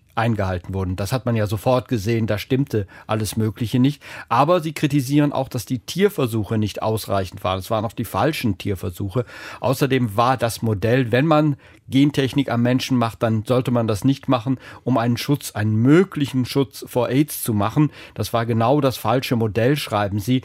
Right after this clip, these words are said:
Das, dem stimmen sie im Ganzen nicht zu. Das heißt, sie kritisieren eine ganze Reihe von Punkten und sagten, das darf so nicht sein.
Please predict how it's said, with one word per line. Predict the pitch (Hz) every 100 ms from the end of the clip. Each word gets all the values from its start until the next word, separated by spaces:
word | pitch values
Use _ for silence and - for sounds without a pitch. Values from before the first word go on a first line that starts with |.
| - - -
Das, | 110 - -
dem | 104 113
stimmen | 101 143 143
sie | 120 123 - _ _ _ -
im | 131 113
Ganzen | 127 127 147 - 135 107
nicht | 120 147 -
zu. | 135 117
Das | 104 117
heißt, | 123 -
sie | 120 -
kritisieren | - 117 131 107 143 143 135 -
eine | 120
ganze | 131 147 151 131
Reihe | 123 131
von | 131 120
Punkten | 127 127 -
und | 131 107
sagten, | 120 120 127 110
das | 127 135 -
darf | 127 117 110
so | 123 117
nicht | 113 107 -
sein. | 117 123